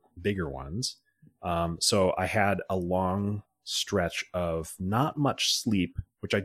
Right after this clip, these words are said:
don't recommend, 'cause I did that. I was able to do that for a year and a half solid, and then I burned out hard, but that's another episode. But I said yes to everything that came along, and finally there was one job that was about three months of work, you know, that was runway essentially. And I, I, not only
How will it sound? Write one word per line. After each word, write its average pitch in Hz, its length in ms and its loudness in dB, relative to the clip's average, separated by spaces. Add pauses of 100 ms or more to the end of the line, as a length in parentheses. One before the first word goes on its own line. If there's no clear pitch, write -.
don't 127 260 4
recommend, 80 500 -4
'cause 90 140 -4
I 87 80 2
did 98 160 0
that. 101 260 0
I 110 60 2
was 107 140 6
able 135 160 10
to 110 60 2
do 117 40 4
that 107 260 6
for 90 320 2
a 92 80 -2
year 90 240 0
and 113 80 0
a 107 40 0
half 113 420 -2 (100)
solid, 139 480 6
and 82 160 -4
then 87 140 -2
I 82 140 -4 (420)
burned 87 220 2
out 78 140 -2
hard, 69 220 -8
but 82 80 -6
that's 80 220 -6
another 80 220 -6
episode. 71 320 -16 (120)
But 120 380 6 (180)
I 104 60 4
said 127 220 6
yes 131 160 6
to - 40 4
everything 117 200 4
that 107 100 2
came 117 140 2
along, 98 280 4
and 92 140 -6
finally 101 260 2
there 95 160 4
was 92 320 4
one 92 200 0
job 80 240 0
that 62 100 -4
was 78 100 -6
about 78 280 -6
three 101 160 0
months 107 200 0
of 104 60 -2
work, 87 400 -2 (400)
you 98 140 -6
know, 82 80 -4
that 82 120 0
was 85 360 -4
runway 95 400 4
essentially. 80 680 -2
And 82 220 -6
I, 78 100 -6 (160)
I, 85 180 -4 (200)
not 98 160 0
only 110 420 4